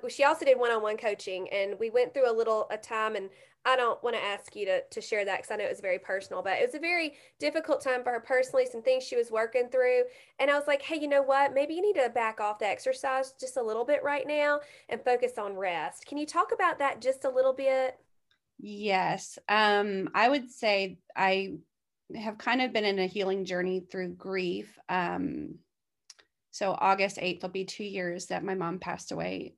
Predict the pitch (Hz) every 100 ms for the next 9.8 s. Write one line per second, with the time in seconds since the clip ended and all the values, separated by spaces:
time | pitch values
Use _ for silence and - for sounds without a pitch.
0 | - 233 175 202 143 - - _ _ _
1 | _ _ _ _ _ _ _ _ _ _
2 | _ _ - 233 196 202 196 202 - -
3 | _ _ _ _ _ _ _ _ _ 214
4 | 226 190 202 - _ _ _ _ _ _
5 | - - - 240 233 - - 277 269 254
6 | 233 233 202 202 - 202 226 - - -
7 | 196 190 208 202 196 - - 175 180 175
8 | - 202 180 180 208 - 226 196 190 226
9 | 226 214 180 170 180 180 180